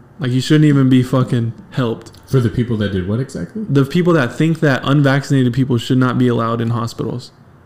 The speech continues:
Speaker 2: No, that's
Speaker 1: 'Cause that's
Speaker 2: it.
Speaker 1: been a thing.
Speaker 2: That's,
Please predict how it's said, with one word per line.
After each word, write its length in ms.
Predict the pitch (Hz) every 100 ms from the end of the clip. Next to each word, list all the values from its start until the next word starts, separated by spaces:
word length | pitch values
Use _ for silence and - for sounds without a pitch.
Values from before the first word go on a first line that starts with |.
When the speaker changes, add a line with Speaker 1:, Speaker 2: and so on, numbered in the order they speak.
| - - - - - _ - - - - - _ - - - -
Speaker 2:
No, 260 | 98 87 85 -
that's 120 | 101 160
Speaker 1:
'Cause 100 | 147
that's 200 | 175 -
Speaker 2:
it. 40 |
Speaker 1:
been 120 | 226
a 80 | 170
thing. 380 | 156 170 131
Speaker 2:
That's, 100 | 120